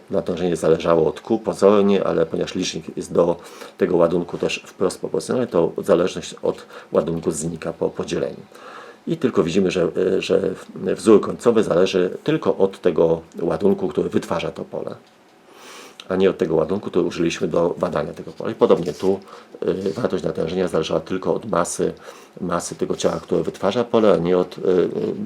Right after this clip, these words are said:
y, masy, y, cząstki, którą, y, umieściliśmy do, y,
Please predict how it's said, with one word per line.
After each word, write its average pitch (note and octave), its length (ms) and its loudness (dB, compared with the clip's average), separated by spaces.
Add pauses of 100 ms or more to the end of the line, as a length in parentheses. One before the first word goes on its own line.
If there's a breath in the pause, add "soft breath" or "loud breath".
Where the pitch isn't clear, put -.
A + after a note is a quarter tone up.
(400)
y, F2 40 -4
masy, F2 600 -2 (540)
y, E2+ 100 -14
cząstki, F#2 480 -4
którą, F2 380 -2 (480 loud breath)
y, F#2 280 2
umieściliśmy F#2+ 460 -2
do, F2 340 2
y, F#2+ 120 0